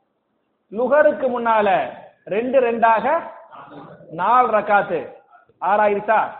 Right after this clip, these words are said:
லுஹருக்கு பின்னால ரெண்டு ரக்காத்து, எட்டாயிருச்சா? மகரிபுக்கு பின்னால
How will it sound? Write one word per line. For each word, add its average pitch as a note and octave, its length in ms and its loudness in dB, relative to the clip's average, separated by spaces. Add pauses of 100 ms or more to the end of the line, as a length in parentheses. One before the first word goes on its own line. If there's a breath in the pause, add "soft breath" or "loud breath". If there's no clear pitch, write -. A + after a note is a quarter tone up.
(580)
லுஹருக்கு C4 840 0
பின்னால B3 800 0 (260)
ரெண்டு A#3+ 280 0
ரக்காத்து, G#3 680 0 (360)
எட்டாயிருச்சா? G#3 720 0 (840)
மகரிபுக்கு B3+ 640 0
பின்னால A#3 680 2